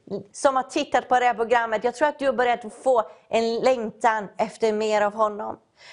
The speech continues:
Börja söka hans ansikte. Böj dig ner.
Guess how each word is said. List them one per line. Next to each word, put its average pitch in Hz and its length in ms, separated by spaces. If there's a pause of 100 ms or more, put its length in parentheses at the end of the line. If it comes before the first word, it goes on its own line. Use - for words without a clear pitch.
(400)
Börja 311 320
söka 240 600
hans 220 240
ansikte. 202 720 (640)
Böj 349 320
dig 247 180
ner. 220 480